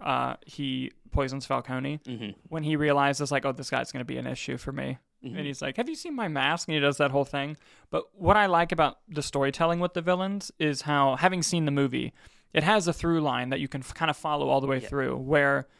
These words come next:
Speaker 1: he does the hallucinic drugs with the League of Shadows, and then when it gets to Scarecrow and he hits Batman, he tells Alfred, he's like, "This has happened to me before, but this one feels a little bit different. It feels more concentrated,"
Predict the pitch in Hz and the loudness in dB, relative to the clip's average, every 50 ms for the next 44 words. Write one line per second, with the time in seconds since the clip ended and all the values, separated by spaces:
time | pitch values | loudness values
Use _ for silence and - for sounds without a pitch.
0 | _ _ _ - - _ _ - - - - - 170 165 160 156 143 165 160 147 | _ _ _ -20 -20 _ _ -20 -20 -18 -6 0 2 4 4 4 6 4 4 4
1 | 156 165 147 160 160 156 - - 151 151 139 135 131 151 147 139 139 143 131 127 | 4 2 2 4 2 2 0 0 -2 -2 -2 -2 2 4 4 4 4 0 -2 -8
2 | - 131 135 147 139 135 - - - - - 151 151 151 147 135 143 - - 151 | -6 -4 -2 0 0 -2 -4 -6 -20 -14 -4 -2 -2 0 0 -2 -2 -2 0 0
3 | 131 131 127 131 131 131 131 131 - - - _ - - 151 151 147 147 147 151 | 0 2 2 0 0 0 -2 -4 -6 -10 -12 _ -6 -4 -2 0 0 0 0 0
4 | 147 143 139 - 220 208 - 143 - - - 170 180 185 202 - 151 143 131 135 | -2 0 0 -2 -2 -2 -4 -4 -4 0 4 4 4 4 4 4 4 4 4 4
5 | 139 135 131 143 143 - - - 151 147 151 - 143 131 131 131 139 143 147 - | 0 -2 -2 -2 -2 -4 -2 -2 -2 -2 -2 -2 -4 -4 -4 -4 -4 -4 -6 -2
6 | - 160 170 160 143 151 156 151 - 135 131 135 135 127 135 127 - _ _ - | 2 4 4 4 4 4 0 0 0 -2 -4 -4 -2 -2 -2 -4 -4 _ _ -20
7 | - - - _ - - 156 185 185 185 147 160 175 175 165 160 151 151 143 135 | -20 -20 -20 _ -10 -2 0 0 0 0 -2 0 0 0 0 0 0 0 0 -2
8 | 139 - - 160 156 139 131 135 139 151 - 151 143 135 139 139 131 143 143 139 | -4 -2 2 4 4 4 4 2 -2 -2 0 0 -2 0 0 0 0 0 -2 -2
9 | 131 135 131 156 151 - - 135 127 - 139 127 131 135 131 - 139 139 139 - | -2 -2 -2 -2 -2 -2 -2 -6 -4 -4 -4 -4 -4 -8 -8 -4 -4 -4 -4 -4
10 | 143 131 - 143 131 127 - - 156 | -6 -6 -4 -2 -2 -2 -4 -6 -8